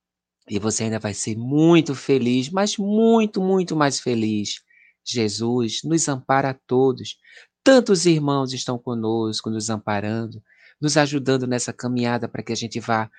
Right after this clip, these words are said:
no caminho do bem, no caminho da verdadeira felicidade. Então, meu mano, agradece a essa turma que te estende a mão hoje, mas também àqueles que te estenderam a mão no passado.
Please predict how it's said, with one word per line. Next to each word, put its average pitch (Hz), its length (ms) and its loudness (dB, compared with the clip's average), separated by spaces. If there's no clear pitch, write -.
no 170 100 -2
caminho 147 540 2
do 123 140 -6
bem, 117 400 0
no 127 100 -2
caminho 127 300 -4
da 123 100 0
verdadeira 127 1120 -2
felicidade. 101 840 -8
Então, 117 460 -2
meu 107 160 -2
mano, 98 340 -4
agradece 147 800 2
a 135 40 0
essa 123 240 -2
turma 131 440 -2
que 151 140 -12
te - 160 -10
estende 196 520 -2
a 208 80 2
mão 185 280 2
hoje, 151 480 4
mas 220 260 4
também 156 300 4
àqueles 147 400 0
que 160 120 -8
te 165 120 -6
estenderam 147 800 2
a 120 80 2
mão 113 160 -2
no 110 100 -6
passado. 104 600 -6